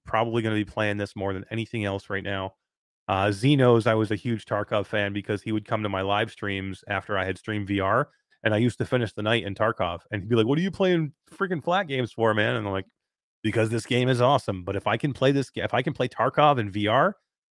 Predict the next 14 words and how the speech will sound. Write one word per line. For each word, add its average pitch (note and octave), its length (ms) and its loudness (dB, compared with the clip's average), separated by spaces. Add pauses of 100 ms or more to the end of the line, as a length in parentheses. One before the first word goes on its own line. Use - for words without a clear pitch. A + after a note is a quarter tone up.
(120)
fuck - 360 2
yeah, C3+ 200 2
I'm A2+ 80 -2
gonna G#2 160 -2
do G2+ 200 0
it, A2 40 2
and G#2 100 -4
I'm A#2 100 0
gonna A#2 140 0
have A2+ 120 0
a - 40 -4
great A#2+ 280 0
time, D#3 340 0 (340)
and G#2 300 -2